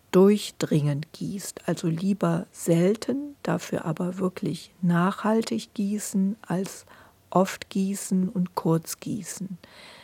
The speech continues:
Wenn man nur oft und oberflächlich gießt, dann regt man die Pflanzen dazu an, viele Wurzeln nahe der Erdoberfläche zu bilden, was langfristig nachteilig ist, weil eben die Wurzeln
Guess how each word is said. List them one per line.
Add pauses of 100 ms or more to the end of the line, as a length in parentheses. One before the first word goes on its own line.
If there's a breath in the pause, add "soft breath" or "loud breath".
(260 loud breath)
Wenn
man
nur
oft
und
oberflächlich
gießt,
dann (720 loud breath)
regt
man
die
Pflanzen (100)
dazu
an,
viele (140)
Wurzeln
nahe
der
Erdoberfläche
zu
bilden, (1600 loud breath)
was
langfristig
nachteilig
ist,
weil
eben
die
Wurzeln